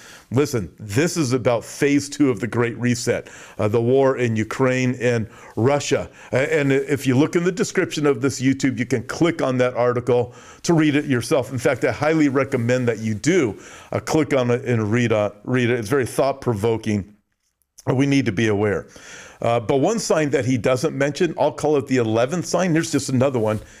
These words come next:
is censorship that is happening if you question what is really going on with this war. What I'm saying right now has a very good chance of being,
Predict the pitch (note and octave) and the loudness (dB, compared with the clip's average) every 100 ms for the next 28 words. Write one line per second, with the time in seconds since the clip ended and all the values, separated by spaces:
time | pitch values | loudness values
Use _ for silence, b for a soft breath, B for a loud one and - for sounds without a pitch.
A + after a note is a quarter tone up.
0 | B B C3 C3 B2 - - - - E3+ | B B 2 2 2 -4 -10 -8 -2 0
1 | E3+ F3+ C3+ - C3 A#2+ B B - C3 | 0 -2 -2 0 0 0 B B -4 0
2 | B2 A2 - D3+ D3 B2+ B2 A#2+ B2 B2 | 0 -2 -2 0 0 0 0 0 -2 -2
3 | A#2+ A#2 D3 C3+ C3+ B2 B2 A#2 G#2 A#2 | -4 -2 -2 0 -2 0 0 0 0 0
4 | A#2+ A2+ A2 A2+ G#2+ G2+ G2+ A2+ - G3 | 2 0 0 0 0 -2 -4 -6 2 2
5 | C#3 - B B B B - G#2+ D#3+ A3 | 2 -2 B B B B -2 0 2 2
6 | E3+ - - E3+ D3 C#3 C#3+ B2+ A#2+ A2+ | 0 -2 -2 0 2 2 0 -2 0 0
7 | A2 B B A#2+ A#2+ G#2+ G2 C3 E3+ D#3 | -2 B B -4 -2 -2 -2 0 2 2
8 | C3 A#2+ - B2 A#2+ A#2+ G2+ A#2 A2+ G2 | 0 -2 -2 0 0 -2 -2 -2 0 -4